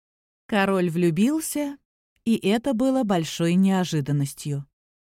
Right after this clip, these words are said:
Но ещё большей неожиданностью стало известие о том, что княжна нашла в короле свою пару.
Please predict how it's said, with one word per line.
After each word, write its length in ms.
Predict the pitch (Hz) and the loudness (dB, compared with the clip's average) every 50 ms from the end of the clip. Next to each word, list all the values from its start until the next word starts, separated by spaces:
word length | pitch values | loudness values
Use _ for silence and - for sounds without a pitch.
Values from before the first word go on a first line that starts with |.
| _ _ _ _ _ | _ _ _ _ _
Но 120 | - 214 208 | 2 2 4
ещё 340 | 190 185 175 - - 190 165 | 2 2 0 -2 -2 -2 -2
большей 440 | 156 185 254 294 - - - 214 | 0 0 -2 -2 -2 -2 0 0
неожиданностью 920 | 185 175 175 175 170 170 165 170 160 151 151 151 147 143 - - - 165 160 | 2 2 2 0 0 -2 -2 -2 -2 -2 0 -2 -2 -4 -6 -6 -6 -6 -6
стало 420 | 151 - - 220 220 220 214 208 202 | -6 -4 -2 -2 0 2 2 2 2
известие 600 | 190 180 190 202 214 220 208 - - 202 190 185 | 2 0 0 0 0 0 0 -2 -2 -2 -2 -2
о 60 | 185 | -2
том, 260 | - - 240 262 254 | -2 0 0 2 2
что 220 | 226 - - - 180 | 2 0 -2 -6 -4
княжна 520 | - 190 190 190 185 170 180 208 233 247 | 0 0 2 2 2 2 2 2 4 4
нашла 360 | 240 226 208 - - 214 214 | 4 2 0 0 -2 -2 -2
в 80 | 214 - | -2 -2
короле 400 | - 214 202 196 196 208 226 240 | -4 -2 0 0 2 2 2 0
свою 480 | 220 - - 190 196 196 190 208 226 208 | -2 -4 -4 -2 -2 0 0 0 -2 -2
пару. 480 | - - 233 220 180 151 127 123 123 | -2 -2 -2 0 0 -2 -4 -8 -12